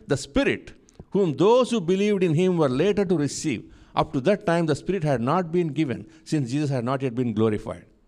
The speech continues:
But when Jesus is crucified, when he is buried, when he is lifted up, he, when he, when he rises from the dead, when he is lifted up and glorified to the second, uh, right-hand side of the Father,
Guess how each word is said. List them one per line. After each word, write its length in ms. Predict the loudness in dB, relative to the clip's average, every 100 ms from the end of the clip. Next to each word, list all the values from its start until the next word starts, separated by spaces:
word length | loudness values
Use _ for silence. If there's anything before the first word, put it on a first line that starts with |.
| _ _ _ _ _ _
But 220 | -2 -2
when 400 | 0 2 2 0
Jesus 340 | 0 0 -2 -6 -12
is 160 | -10 -8
crucified, 580 | -4 -6 -6 -10 -12 -14 _ _ -8
when 260 | -4 -2 -2
he 200 | -2 -4
is 180 | -6
buried, 500 | -8 -4 -2 -4 -8 -16 _
when 160 | -4 0
he 60 | 0
is 100 | 0
lifted 340 | -4 -4 -2
up, 200 | -4 -6
he, 120 | -8
when 160 | -4 -2
he, 240 | -2 -2
when 240 | -4 -4 -2
he 460 | -2 -2 -2 -2
rises 300 | -2 -2 -2
from 140 | -4 -4
the 100 | -4
dead, 260 | -4 -6 -8 -18 -6
when 120 | -4
he 60 | -4
is 80 |
lifted 260 | -4 -4 -4
up 100 | -6
and 120 | -4
glorified 380 | -2 -2 -2 -2
to 60 | -2
the 180 | -4 -8 -20 _ _ _ _ _
second, 520 | _ -12 -6 -6 -6 -6
uh, 100 | -4
right-hand 340 | -4 -4 -6
side 120 | -4
of 80 | -4
the 80 | -2
Father, 420 | 0 0 -2 -8